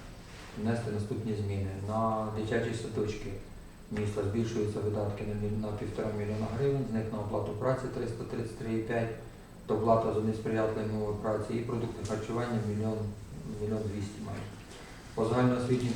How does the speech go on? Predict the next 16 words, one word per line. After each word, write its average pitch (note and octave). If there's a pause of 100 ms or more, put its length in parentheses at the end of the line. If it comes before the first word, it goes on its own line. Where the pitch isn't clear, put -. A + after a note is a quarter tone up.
школам G#2+ (100)
збільшуються A2
видатки G#2
на G#2 (100)
вісім, A2
майже G#2 (120)
два G#2+
мільйона G#2
гривень, C3
з A2
них A2 (100)
на A2+ (100)
оплату G#2
праці G#2+
з G#2
нарахуваннями C3